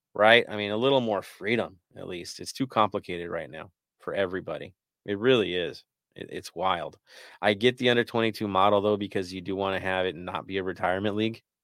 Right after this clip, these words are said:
Uh, and the concern is always that, like, you're just gonna buy a bunch of old farts and,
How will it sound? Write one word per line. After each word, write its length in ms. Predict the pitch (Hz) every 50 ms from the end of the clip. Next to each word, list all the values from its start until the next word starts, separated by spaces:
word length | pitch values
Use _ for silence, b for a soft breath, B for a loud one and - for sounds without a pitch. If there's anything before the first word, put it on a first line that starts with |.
| _ _ _ _ _ _ _ - -
Uh, 40 | -
and 240 | 92 90 85 87 85
the 60 | 87
concern 480 | - - 92 87 - - 95 90 90 90
is 140 | 87 85
always 320 | 87 87 85 85 82 80 87
that, 320 | 85 90 90 82 78 - -
like, 180 | - 85 82 -
you're 80 | 85 85
just 120 | 87 87
gonna 120 | 87 87 85
buy 180 | 82 82 82
a 60 | 82 80
bunch 200 | 87 87 - -
of 60 | -
old 140 | 85 87 -
farts 380 | - 76 78 - - - -
and, 120 | - -